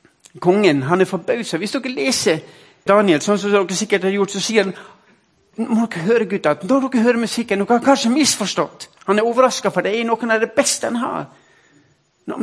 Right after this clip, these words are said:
musikken nå lyder, så faller dere ned.» Greit. Så sier de det at, «Nebukadnesar,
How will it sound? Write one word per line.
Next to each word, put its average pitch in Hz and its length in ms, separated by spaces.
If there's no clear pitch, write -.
musikken 226 340
nå 226 80
lyder, 208 320
så 208 160
faller 196 320
dere 170 160
ned.» 139 240
Greit. - 320
Så 160 160
sier 160 320
de 139 160
det 139 220
at, - 180
«Nebukadnesar, 160 880